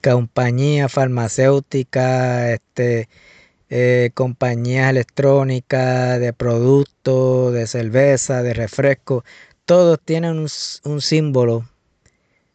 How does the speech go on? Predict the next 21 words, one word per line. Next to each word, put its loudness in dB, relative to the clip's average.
Y -2
esos -2
símbolos 2
generan 0
una -4
pro-, -2
tienen 0
una 2
programación 2
que -2
generan 0
unos -4
sentimientos, -2
unas 0
actitudes 2
en 0
el -4
ser 0
humano -2
para 0
consumir -2